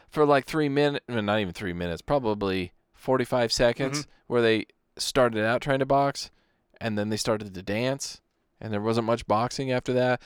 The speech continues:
Speaker 1: Saw a post interview where Mike's like, "Yeah, I'm, I'm glad it was a draw," and he's like, "No, I'm not glad this was a
Speaker 2: This
Speaker 1: draw."
Speaker 2: is Roy saying that?
Speaker 1: Yeah,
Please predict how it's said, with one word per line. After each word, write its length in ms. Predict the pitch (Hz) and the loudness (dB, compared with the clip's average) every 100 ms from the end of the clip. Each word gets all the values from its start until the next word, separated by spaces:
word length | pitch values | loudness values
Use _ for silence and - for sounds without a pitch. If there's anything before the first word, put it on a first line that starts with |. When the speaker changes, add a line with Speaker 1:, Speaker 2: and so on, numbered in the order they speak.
| - | -14
Speaker 1:
Saw 200 | - 117 | 2 4
a 40 | 107 | 6
post 320 | 139 139 - | 6 6 4
interview 400 | 131 123 127 127 | -2 2 2 4
where 120 | 120 | 2
Mike's 300 | 104 113 113 | 2 0 0
like, 200 | 147 - - | -2 -2 0
"Yeah, 100 | 214 | 2
I'm, 160 | 180 330 - | 2 -2 -2
I'm 160 | 233 240 | -2 6
glad 240 | 220 220 | 8 8
it 120 | 139 | 6
was 180 | 117 113 | 0 -4
a 60 | 92 | -2
draw," 320 | 107 101 82 - - _ | 4 6 4 -4 -20 _
and 100 | 110 | -4
he's 180 | 135 123 | -2 4
like, 220 | 113 90 _ _ _ | 2 2 _ _ _
"No, 340 | 294 262 92 - _ _ _ - | 8 8 6 0 _ _ _ -2
I'm 80 | |
not 160 | 381 - | -2 0
glad 280 | 107 110 101 | 4 4 4
this 160 | 104 107 | -2 -6
was 120 | 95 | -8
a 60 | |
Speaker 2:
This 60 | 87 165 98 | -2 2 6
Speaker 1:
draw." 160 | 147 | 6
Speaker 2:
is 60 | 143 | 6
Roy 180 | 180 214 | 4 4
saying 220 | 226 233 | 0 0
that? 100 | 240 | 0
Speaker 1:
Yeah, 260 | 131 170 | 4 4